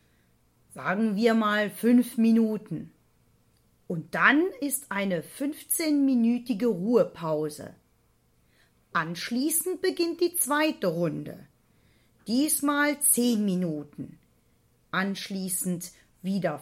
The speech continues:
fünf Minuten kalte Dusche und fünfzehn Minuten Ruhephase. Beim dritten Mal zwölf Minuten.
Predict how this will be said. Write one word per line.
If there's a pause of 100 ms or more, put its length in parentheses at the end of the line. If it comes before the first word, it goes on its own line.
(120)
fünf
Minuten
kalte
Dusche (800)
und
fünfzehn
Minuten
Ruhephase. (1120)
Beim
dritten
Mal
zwölf
Minuten.